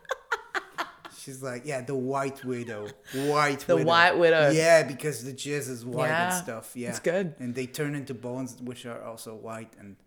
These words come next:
Speaker 2: Yeah.
Speaker 1: and then it's, and the vibrators are white.
Speaker 2: It's good.
Speaker 1: Yeah.
Speaker 2: It's good.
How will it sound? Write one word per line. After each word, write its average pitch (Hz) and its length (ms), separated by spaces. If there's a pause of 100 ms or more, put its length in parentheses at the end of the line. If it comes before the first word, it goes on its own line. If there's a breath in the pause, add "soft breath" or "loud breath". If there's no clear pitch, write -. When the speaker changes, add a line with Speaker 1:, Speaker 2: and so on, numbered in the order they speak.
(180 soft breath)
Speaker 2:
Yeah. - 260 (220)
Speaker 1:
and 120 200
then 117 180
it's, - 300
and 113 200
the 110 180 (140)
vibrators 107 540
are 101 80
white. 101 420 (180)
Speaker 2:
It's - 100
good. 190 240 (220)
Speaker 1:
Yeah. 120 200 (100)
Speaker 2:
It's - 100
good. 180 260